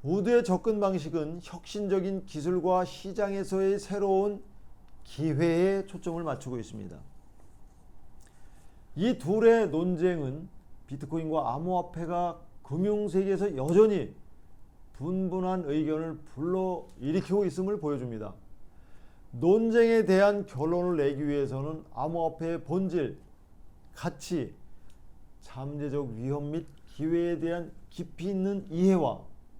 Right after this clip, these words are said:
지속적인 관찰을 필요로 합니다. 그러니 개인의 관점, 위험 감수 능력, 그리고 기술과 혁신에 대한 신념에 따라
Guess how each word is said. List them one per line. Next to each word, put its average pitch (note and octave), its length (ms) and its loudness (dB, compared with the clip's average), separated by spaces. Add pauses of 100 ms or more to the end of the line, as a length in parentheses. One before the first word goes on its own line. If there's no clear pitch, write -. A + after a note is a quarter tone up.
(280)
지속적인 C#3+ 720 -6 (600)
관찰을 D3 500 -8
필요로 D#3 280 -6
합니다. G2 320 -12 (640)
그러니 F#3 560 6 (760)
개인의 G#3 440 6
관점, G3+ 600 4 (1200)
위험 F3+ 360 2
감수 D3+ 360 -2
능력, C#3 500 -2 (1160)
그리고 F#3+ 720 6 (1300)
기술과 F3+ 500 4
혁신에 A3 500 -4
대한 F3 420 2 (480)
신념에 A3+ 640 -2
따라 F#3 480 4